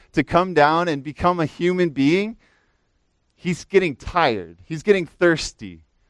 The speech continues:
These kind of things, uh, are unimaginable for a divine being to choose to experience this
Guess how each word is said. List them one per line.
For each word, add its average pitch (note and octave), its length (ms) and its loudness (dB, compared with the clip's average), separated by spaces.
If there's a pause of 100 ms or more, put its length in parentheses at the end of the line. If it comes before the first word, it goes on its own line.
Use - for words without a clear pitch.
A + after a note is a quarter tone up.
(760)
These D#3+ 320 0
kind F#3+ 240 2
of E3+ 80 -2
things, F3 480 -2 (360)
uh, B2+ 80 -6 (560)
are C#3+ 180 2
unimaginable D3 880 0
for C3 480 -2
a B2+ 80 -4
divine B2 520 -4
being A2 460 -10 (340)
to B2 240 -8
choose E3+ 680 -10
to - 160 -12
experience B2+ 720 -6
this A2 360 -6